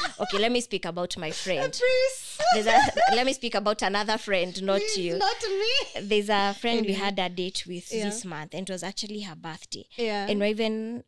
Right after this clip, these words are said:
Speaker 1: reminiscing, you know, like, how the years have been and all that.
Speaker 2: Mm.
Speaker 1: And we even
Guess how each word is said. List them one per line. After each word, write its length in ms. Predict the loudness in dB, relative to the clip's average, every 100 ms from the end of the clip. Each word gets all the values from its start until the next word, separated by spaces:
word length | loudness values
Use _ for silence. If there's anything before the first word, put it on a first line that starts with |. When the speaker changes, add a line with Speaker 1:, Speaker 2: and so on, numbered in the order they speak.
| -10
Speaker 1:
reminiscing, 1000 | -6 -6 -6 -6 -8 -6 -4 -4 -6 -8
you 100 | -10
know, 200 | -10 -12 -12
like, 200 | -12 -8
how 160 | -8
the 140 | -6 -6
years 380 | -6 -8 -8
have 220 | -12 -16 -8
been 300 | -6 -4 -4
and 140 | -6
all 160 | -6 -6
that. 180 | -8 -8
Speaker 2:
Mm. 320 | -10 -12 -8 -4
Speaker 1:
And 100 | -2
we 60 |
even 260 | 0 -2